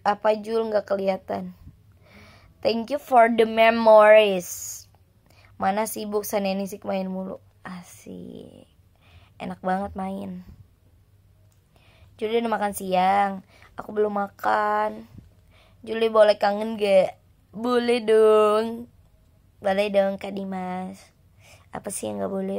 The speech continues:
buat Kak Dimas? Asik. Thank you Kak Faris. Yuk makan dulu yuk. Yuk kita makan bareng. Di mana Kak Bet? <laughs> First leg. Sebelum lah show.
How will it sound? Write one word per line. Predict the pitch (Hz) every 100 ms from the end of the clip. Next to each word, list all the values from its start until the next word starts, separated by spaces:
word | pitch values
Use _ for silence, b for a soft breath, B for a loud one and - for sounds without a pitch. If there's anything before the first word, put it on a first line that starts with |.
| 208
buat | 208
Kak | 202
Dimas? | 196 190 190 190 202 202 - _ _ _ 180
Asik. | 170 - _ _ _ b b b b b b b b -
Thank | 226 254 269 -
you | 254 247 233 233 233 233
Kak | 226 220
Faris. | 233 226 226 208 202 202 202 196 202 208 220 - - - - _ - b b _
Yuk | 226 226
makan | 220 196 202 202
dulu | 196 202
yuk. | 220 220 226 226 - _ _ _ _ _ _ _ -
Yuk | 254 269 -
kita | - -
makan | 220 208 208 208
bareng. | 202 202 220 214
Di | 208
mana | 196 202 214 220 220
Kak | 208 196
Bet? | 202 190 - _ - _ _ _
<laughs> | - 226 226 - _ _ _ b b b b b b -
First | 214 220 -
leg. | - 202 - _ _ _ _ _ _ _ -
Sebelum | - - 214 202 196
lah | 190 175
show. | - 131 135